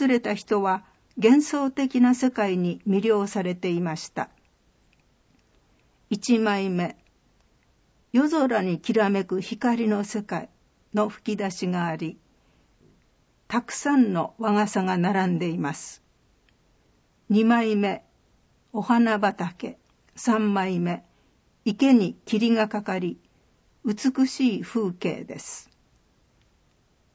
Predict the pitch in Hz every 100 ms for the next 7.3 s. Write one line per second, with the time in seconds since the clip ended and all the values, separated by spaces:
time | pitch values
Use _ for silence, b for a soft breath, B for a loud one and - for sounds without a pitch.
0 | _ _ _ _ _ _ _ _ _ _
1 | _ _ _ _ _ _ _ _ _ _
2 | - 247 277 269 269 262 262 254 240 226
3 | 247 226 - 190 - _ _ _ _ _
4 | - 240 240 - 269 269 262 233 196 208
5 | - 269 262 277 254 233 233 - 247 240
6 | 247 240 233 - 226 226 - 214 185 -
7 | - -